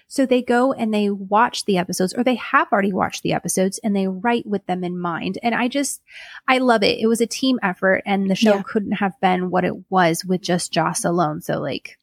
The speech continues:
Speaker 2: He
Speaker 1: bravo
Speaker 2: definitely
Speaker 1: to
Speaker 2: had to,
Speaker 1: all you
Speaker 2: like, train
Speaker 1: writers.
Speaker 2: them to think like him. <laughs> 'Cause, like,
Speaker 1: Yeah.
Speaker 2: there, I, when I rewatched Full for Love, I, I could have sworn that it was at least written or directed by Joss Whedon. It was neither.
Speaker 1: Mm-hmm. Yeah.
Speaker 2: N-,
Speaker 1: And, yeah.
Speaker 2: it wasn't written or directed by Joss Whedon. That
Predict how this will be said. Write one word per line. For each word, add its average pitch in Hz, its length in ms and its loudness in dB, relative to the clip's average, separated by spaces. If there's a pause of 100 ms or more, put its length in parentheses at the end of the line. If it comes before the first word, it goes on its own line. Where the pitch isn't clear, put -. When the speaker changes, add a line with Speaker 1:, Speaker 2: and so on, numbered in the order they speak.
(400)
Speaker 2:
He - 160 0
Speaker 1:
bravo 208 140 6
Speaker 2:
definitely 220 240 4
Speaker 1:
to 254 60 2
Speaker 2:
had - 140 2
to, - 60 4
Speaker 1:
all 247 100 4
you 233 60 2
Speaker 2:
like, 180 140 0
train 226 200 2
Speaker 1:
writers. 226 40 4
Speaker 2:
them 220 160 4
to 220 100 0
think 208 320 -2
like 190 240 0
him. 196 320 0 (260)
<laughs> - 260 -20
'Cause, 294 160 2
like, 285 160 2
Speaker 1:
Yeah. 240 140 6
Speaker 2:
there, 302 280 2
I, - 120 0 (200)
when 247 240 2 (120)
I 254 100 -2
rewatched 240 580 -4
Full 262 220 -2
for 254 160 -4
Love, 214 320 0 (100)
I, 269 220 -2 (100)
I 240 140 -2
could 262 200 -2
have 240 120 -6
sworn 240 960 2
that 226 140 4
it 233 100 2
was 220 160 2
at 220 140 -4
least 247 300 0
written 233 260 2
or 214 180 -4
directed 208 420 -4
by - 180 -20
Joss 196 280 -2
Whedon. 196 320 0 (220)
It 240 100 4
was 240 120 4
neither. 220 460 2 (120)
Speaker 1:
Mm-hmm. 196 360 -2 (320)
Yeah. 233 240 2
Speaker 2:
N-, 240 140 6
Speaker 1:
And, 214 260 2
yeah. 262 140 6
Speaker 2:
it - 20 4
wasn't 262 280 2
written 254 200 4
or 262 120 4
directed 254 300 0
by 226 140 2
Joss 220 260 0
Whedon. 233 240 4
That 208 220 2